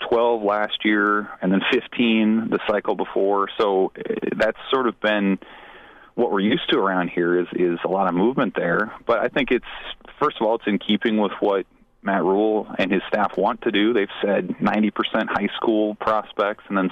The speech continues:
supplement that out of the portal. And then I think, as he said in his press conference today, they've sort of had their own portal this year. I mean, they got Bryce Benhart back out of the portal and Ben Scott and, and Ty Robinson and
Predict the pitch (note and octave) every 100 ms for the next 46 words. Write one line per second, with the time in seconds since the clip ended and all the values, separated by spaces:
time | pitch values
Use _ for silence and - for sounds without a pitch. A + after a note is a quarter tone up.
0 | - G2+ - G2 G2 - - G2+ A2 -
1 | - - - - - - A2 F#2+ - C#3
2 | C#3+ A2 B2+ - - A#2+ B2+ B2 A#2 -
3 | - F2+ - A#2+ A#2+ A2+ B2 A2 - A2
4 | A2+ G#2+ - A2 G#2+ G2+ - A#2+ - B2+
5 | A#2 A#2+ A2+ - A#2 D3+ A#2+ A2 - G#2+
6 | G2 - C3+ - A#2 A2+ A2 G#2 E3 -
7 | F2 F2 - - F2 - F2+ D#2 - F2
8 | F#2 G2+ A2 - A#2+ A#2+ A#2+ C3+ A#2+ -
9 | - - - E2 - - D#2+ D#2+ E2+ F2
10 | G2+ G#2 - B2 A#2 F#2 - - E2 -
11 | - - - - F#2 F2 E2 D#2+ - -
12 | A2+ G#2+ B2 A2+ F#2+ - E2 D#2+ D#2 D#2+
13 | -